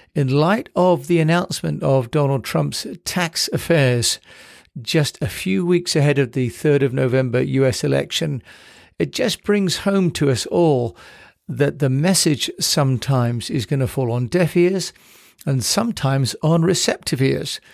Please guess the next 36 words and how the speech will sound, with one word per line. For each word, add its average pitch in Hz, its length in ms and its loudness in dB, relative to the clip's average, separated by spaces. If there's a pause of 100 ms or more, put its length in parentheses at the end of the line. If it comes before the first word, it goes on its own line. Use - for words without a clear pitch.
(280)
So 180 200 0
we're 160 80 0
gonna 208 180 2
look 202 160 0
at 202 140 -2
the 180 280 -2
issue 143 280 2
of 123 120 -2
timing 131 460 0 (240)
and 151 100 -2
how 170 140 4
to 175 180 -6
optimize 165 580 0
timing 127 420 0 (180)
for - 180 0
when 131 240 2
you 151 220 2
want 127 240 0
to 131 60 -4
get 147 220 0
noticed. 196 580 -2 (1300)
Now, 139 140 0
I'm 135 100 0
sure 185 220 0
I'm 151 120 2
not 143 120 2
alone 135 460 2 (100)
in 127 460 2 (480)
having 127 520 0 (220)
heard 127 500 2
the 120 560 0
news 131 500 0
of 123 420 0
the 120 220 2
Trump - 420 -4
Organization 127 920 0